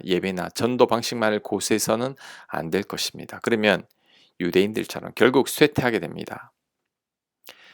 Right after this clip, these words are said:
교회의 본질만큼은 절대 변해서는 안 되겠지만 변화되는 세상이나 시대의 흐름에는 교회가 따라갈 수 있어야 합니다. 예수님은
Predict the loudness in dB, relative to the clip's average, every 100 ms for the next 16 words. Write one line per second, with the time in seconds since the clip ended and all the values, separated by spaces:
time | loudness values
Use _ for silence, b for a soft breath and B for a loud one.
0 | b b b b 6 10 10 10 4 4
1 | 6 6 4 -2 -4 -2 -2 0 0 2
2 | -2 -2 -6 -6 -10 -6 -4 -2 -4 -6
3 | -4 -4 -4 -8 -18 _ _ _ _ _
4 | _ 2 2 2 -2 -6 -6 -4 -4 -6
5 | -6 -8 -10 -12 _ _ _ _ -10 -4
6 | 2 4 2 2 2 2 2 -2 -12 _
7 | _ -20 -6 -6 -6 -2 0 0 0 -2
8 | -2 -4 -4 -6 -12 -14 -16 -18 -20 _
9 | _ _ _ _ _ _ _ _ _ _
10 | _ _ -12 -6 -6 -4 -6 -10 -12